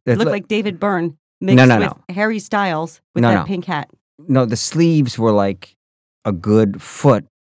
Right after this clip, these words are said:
Speaker 2: beyond his, his
Speaker 1: It's ridiculous.
Speaker 2: fingertips.
Speaker 1: It's ridiculous.
Speaker 2: And the, and the pants were just, you know, like, I mean, it's like if you were a three-year-old and you put on your father's suit and go to the, and go to the Grammys.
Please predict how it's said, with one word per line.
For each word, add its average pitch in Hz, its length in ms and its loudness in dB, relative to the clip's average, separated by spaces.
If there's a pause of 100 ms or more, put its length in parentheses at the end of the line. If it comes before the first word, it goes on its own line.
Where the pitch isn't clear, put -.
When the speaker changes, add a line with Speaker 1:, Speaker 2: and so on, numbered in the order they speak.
(220)
Speaker 2:
beyond 98 400 2
his, 90 360 -8 (240)
his 95 240 -6
Speaker 1:
It's - 0 -
ridiculous. 143 560 4
Speaker 2:
fingertips. - 400 -12 (160)
Speaker 1:
It's - 80 -18
ridiculous. 247 760 -6
Speaker 2:
And 120 220 2
the, 110 180 -4
and 123 100 0
the 113 60 0
pants 170 420 0
were 127 80 -2
just, 113 300 -6 (160)
you 139 80 0
know, 117 160 -2
like, 110 220 -6 (640)
I 151 60 0
mean, 156 100 8
it's 147 100 6
like 165 240 2
if 143 300 -2
you 147 80 4
were 135 200 4 (240)
a 113 80 -2
three-year-old 123 680 2
and 110 100 2
you 104 60 0
put 127 200 0
on 117 180 0
your 104 100 2
father's 110 600 -2
suit - 460 -4 (200)
and 107 140 -2
go 113 140 4
to 101 60 -2
the, 98 160 -2 (340)
and 107 140 -4
go 123 140 0
to 113 100 -4
the 107 180 -6 (520)
Grammys. - 640 -8